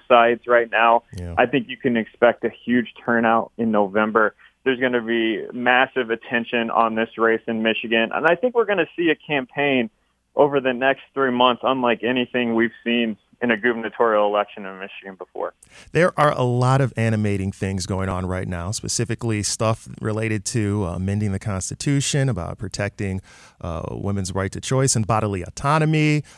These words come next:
Speaker 2: Uh, people, obviously, as you've spoken about with Tudor Dixon, worried about trying to defeat Gretchen Whitmer, uh, in the fall as well. A lot of things happening in politics, but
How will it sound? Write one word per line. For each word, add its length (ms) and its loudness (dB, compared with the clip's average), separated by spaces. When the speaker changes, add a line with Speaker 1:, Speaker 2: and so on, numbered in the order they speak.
Speaker 2:
Uh, 160 -8
people, 380 0
obviously, 500 -2
as 140 -6
you've 140 -2
spoken 340 -2
about 320 -4
with 140 -10
Tudor 260 -4
Dixon, 600 -2
worried 220 -2
about 200 -4
trying 240 -6
to 60 -6
defeat 340 -8
Gretchen 400 -10
Whitmer, 520 0
uh, 180 -6
in 120 -2
the 100 -2
fall 420 0
as 280 -2
well. 400 0
A 80 0
lot 280 0
of 100 -2
things 200 0
happening 380 -2
in 80 -2
politics, 600 -2
but 320 0